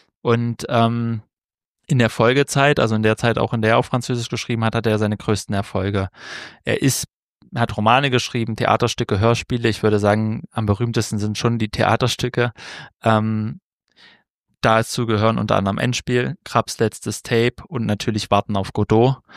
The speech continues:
Und die werden hauptsächlich dem absurden Theater zugeordnet. Ähm, ganz vereinfacht gesagt könnte man sagen, sie beschäf-,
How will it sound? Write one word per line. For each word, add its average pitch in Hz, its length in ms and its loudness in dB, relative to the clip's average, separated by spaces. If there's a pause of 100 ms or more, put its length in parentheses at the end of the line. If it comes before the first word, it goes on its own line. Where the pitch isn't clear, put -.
(220)
Und 113 180 -4
die 113 140 -2
werden 113 340 4
hauptsächlich 110 440 0
dem 107 180 -2
absurden 123 440 0
Theater 110 380 0
zugeordnet. 110 800 -2
Ähm, 104 300 -2 (420)
ganz 110 240 0
vereinfacht 110 420 0
gesagt 101 300 0
könnte 110 240 0
man 101 240 0
sagen, 104 500 2 (100)
sie - 200 -10
beschäf-, 110 520 -2